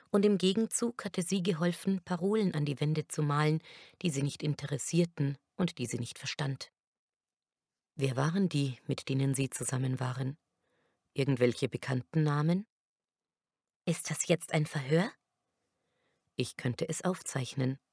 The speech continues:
Duncan zog seine Brille aus der Hemdtasche und legte sie zwischen ihnen auf den Tisch. „Dann könnte man es als solches geltend machen.“ Sein Blick war immer noch freundlich, wenn auch ernst.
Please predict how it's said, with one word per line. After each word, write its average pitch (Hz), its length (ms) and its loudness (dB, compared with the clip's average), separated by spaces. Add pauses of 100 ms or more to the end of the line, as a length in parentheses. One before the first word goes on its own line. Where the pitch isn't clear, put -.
(520)
Duncan 208 380 0
zog 208 260 -2
seine 175 240 2
Brille 185 360 0
aus 135 160 -4
der 147 100 0
Hemdtasche 156 680 2 (420)
und 180 160 -2
legte 180 320 0
sie 202 200 -2
zwischen - 400 -4
ihnen 185 260 0
auf 185 160 -6
den 196 180 -4
Tisch. - 380 -8 (1040)
„Dann 123 280 0
könnte 131 320 -2
man 160 200 2
es 180 240 -4
als 165 220 -2
solches 131 400 -2
geltend 165 460 -2
machen.“ 123 380 -6 (1300)
Sein 185 240 -2
Blick 208 260 -4
war 180 160 2
immer 202 180 2
noch 151 160 2
freundlich, - 720 -2
wenn 131 140 2
auch 123 180 -2
ernst. 143 500 -6